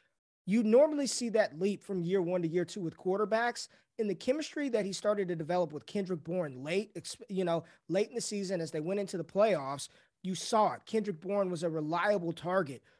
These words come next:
for him. I mean, he almost outproduced Jakobi Meyers on fifty less targets, uh, th-, than Jakobi Meyers this season. Uh, th-, New England has not had a good history of drafting wide receivers, and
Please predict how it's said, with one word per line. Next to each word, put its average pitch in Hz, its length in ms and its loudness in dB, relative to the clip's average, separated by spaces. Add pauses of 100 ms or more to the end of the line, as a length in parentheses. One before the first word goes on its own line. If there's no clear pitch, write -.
for 196 220 0
him. 156 280 -4
I 202 60 -2
mean, 220 160 2
he 214 200 -2
almost 226 680 4
outproduced 208 720 0
Jakobi 190 340 -2
Meyers 170 520 -2 (340)
on 185 280 -4 (240)
fifty 269 320 0
less 196 280 2
targets, 196 680 -2 (260)
uh, 165 200 -2 (140)
th-, 180 180 0
than 185 140 0
Jakobi 165 380 -2
Meyers 143 320 -6
this 135 120 -12
season. 117 380 -10 (600)
Uh, 165 100 -6 (140)
th-, 208 160 -4
New 214 220 4
England 311 280 4
has 202 120 2
not 233 220 6
had 214 180 4
a 196 100 4
good 175 200 2
history 185 400 0
of 151 80 -6
drafting 175 540 -2
wide 156 280 0
receivers, 151 600 -6
and 202 200 0